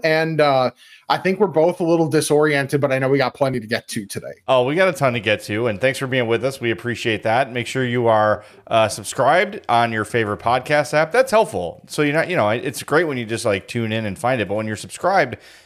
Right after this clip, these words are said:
Speaker 2: you're gonna get 'em right there, right when they pop up, nice and fresh. So do that. Also, make sure you, if you're watching us on YouTube, youtube dot com slash I'm Fat Podcast, that you hit that like button for us every time. Make sure you subscribe to that channel as well.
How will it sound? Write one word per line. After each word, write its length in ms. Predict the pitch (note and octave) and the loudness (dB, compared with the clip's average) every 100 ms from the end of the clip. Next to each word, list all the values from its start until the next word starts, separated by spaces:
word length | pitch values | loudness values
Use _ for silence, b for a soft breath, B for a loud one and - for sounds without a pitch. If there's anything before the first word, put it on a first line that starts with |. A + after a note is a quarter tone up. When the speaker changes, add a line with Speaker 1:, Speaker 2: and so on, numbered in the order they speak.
| - | -6
Speaker 2:
you're 100 | B2+ | -2
gonna 140 | C3 | 0
get 140 | A#2 A2+ | 0 0
'em 100 | A#2+ | 0
right 220 | B2+ - | 0 2
there, 280 | B2 A#2 G#2 | 4 4 2
right 220 | A#2 B2+ | 0 0
when 140 | A#2+ | -2
they 100 | A2 | -4
pop 260 | A2 G#2 G#2 | 0 0 2
up, 380 | G2+ G2+ - A2 | 0 0 -12 -2
nice 260 | B2+ A#2+ | -2 -2
and 120 | A2 | -6
fresh. 400 | - G2+ G2+ - b b b b b | 0 2 2 -4 b b b b b
So 220 | C#3 B2+ | -2 0
do 160 | C3 | 0
that. 460 | B2 C#3 C#3+ - _ | 2 4 2 -4 _
Also, 560 | B2 C3 - C#3 C#3 E3 | 2 2 4 4 4 2
make 200 | A2+ A#2 | -4 -4
sure 200 | - B2 A2+ | -2 -2 -2
you, 320 | A2+ A#2 - | -2 -2 0
if 160 | A#2 A2 | -2 -2
you're 140 | A2+ | 2
watching 280 | A2+ A2+ A2+ | 2 2 -4
us 140 | A2 | -4
on 120 | G#2+ | -2
YouTube, 380 | B2+ E3 G3+ F3 | -2 -2 -4 -4
youtube 340 | B2 A#2+ B2 A2 | -6 -4 -4 0
dot 180 | G2+ | 0
com 260 | - G#2+ G#2+ | 2 0 -2
slash 320 | - G#2+ G2+ | 0 0 0
I'm 160 | F2+ G2+ | -4 -4
Fat 220 | G2 G2 | -4 -2
Podcast, 640 | C3 C#3 C3 B2 B2 - b b b b C3+ | 0 0 2 2 2 -2 b b b b -4
that 100 | A#2+ | -2
you 100 | G#2+ | 0
hit 140 | A#2+ | 0
that 180 | G#2+ F#2+ | 0 2
like 240 | C#3+ D#3+ | 0 2
button 220 | D#3+ B2 C3 | 0 -2 -4
for 280 | C3+ C3 | -2 0
us 140 | C3 - | 0 0
every 300 | A2+ G2+ G2 | -4 -4 -6
time. 340 | B2+ D3 C#3+ | 0 0 2
Make 140 | A#2 G#2 | -2 -4
sure 180 | A#2+ | -4
you 60 | A2 | -4
subscribe 480 | - F2+ A#2 A2 G2+ | -6 -6 0 2 2
to 60 | G2+ | 0
that 160 | F#2+ | 0
channel 320 | - A2 F#2+ | 0 -2 -2
as 100 | F2 | -4
well. 400 | G2+ B2+ B2+ A#2+ | 2 4 4 2